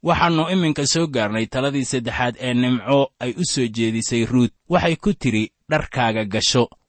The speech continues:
Waxaan u malaynayaa in Nimco ay lahayd, "Ruuday, xusuuso dharkaagii wacnaa ee aad lahayd ee aad xidhan jirtay intaannu ninkaagu dhiman." Dharkaas aad baad ugu qurux badnayd,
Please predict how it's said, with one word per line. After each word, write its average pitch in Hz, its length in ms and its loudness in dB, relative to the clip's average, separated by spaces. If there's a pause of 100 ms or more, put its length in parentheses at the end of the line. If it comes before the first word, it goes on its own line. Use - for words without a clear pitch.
(120)
Waxaan 180 360 4
u 196 80 0
malaynayaa 160 720 2
in 147 220 0
Nimco 143 340 2
ay 147 160 0
lahayd, 127 460 0 (400)
"Ruuday, 156 640 4 (280)
xusuuso 139 540 0
dharkaagii 131 560 -2
wacnaa 120 560 2
ee 127 220 -4
aad 120 180 -2
lahayd 120 440 -2 (140)
ee 123 160 -6
aad 113 220 -6
xidhan 117 380 0
jirtay 107 400 -2 (380)
intaannu 131 500 2
ninkaagu 117 540 2
dhiman." 104 380 0 (420)
Dharkaas 165 480 0
aad 156 220 2
baad 135 280 2
ugu 143 200 -2
qurux 120 360 0
badnayd, 107 440 0